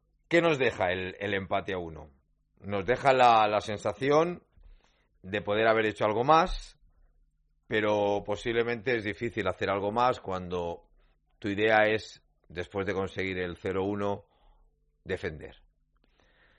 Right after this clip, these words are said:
Yo estoy convencido que muchísima gente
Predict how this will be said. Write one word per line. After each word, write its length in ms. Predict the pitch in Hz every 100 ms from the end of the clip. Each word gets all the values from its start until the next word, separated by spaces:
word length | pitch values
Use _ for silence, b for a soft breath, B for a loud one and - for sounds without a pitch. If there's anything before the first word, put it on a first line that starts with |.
| b _
Yo 200 | 95 92
estoy 160 | 139 175
convencido 520 | 151 131 110 143 147
que 60 | 120
muchísima 460 | 104 - 120 127
gente 520 | 110 131 120 92 95